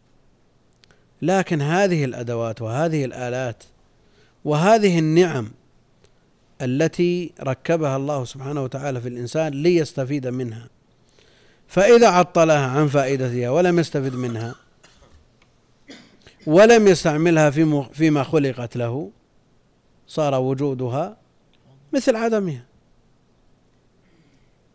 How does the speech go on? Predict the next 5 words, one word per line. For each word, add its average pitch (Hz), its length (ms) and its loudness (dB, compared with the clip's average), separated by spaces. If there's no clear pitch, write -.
بل 226 500 -2
عدمها 156 1000 0
خير 226 360 2
من 190 160 0
وجودها، 151 480 -4